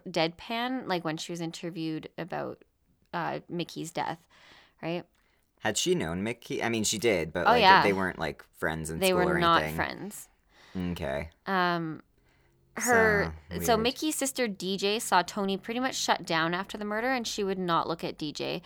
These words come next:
Speaker 2: Ooh.
Speaker 1: And she wouldn't talk to people anymore that normally she would talk to.
Speaker 2: Oh.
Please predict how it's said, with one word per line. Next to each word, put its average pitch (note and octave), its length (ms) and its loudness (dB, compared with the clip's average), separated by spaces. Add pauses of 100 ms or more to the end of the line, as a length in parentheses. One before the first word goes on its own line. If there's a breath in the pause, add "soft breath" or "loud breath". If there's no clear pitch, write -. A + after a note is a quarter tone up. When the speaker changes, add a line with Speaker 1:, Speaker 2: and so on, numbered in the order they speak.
Speaker 2:
Ooh. D#3+ 320 -4
Speaker 1:
And F#3+ 140 2
she G#3 140 0
wouldn't G3 360 -2
talk F3 340 0
to G#3 220 -6
people A3+ 640 -8
anymore A#3 320 -2
that F3+ 140 0
normally D#3+ 340 -2
she E3 220 -6
would D3 180 -6
talk G3 300 -2
to. C#4+ 260 -6 (340)
Speaker 2:
Oh. D#2 440 -2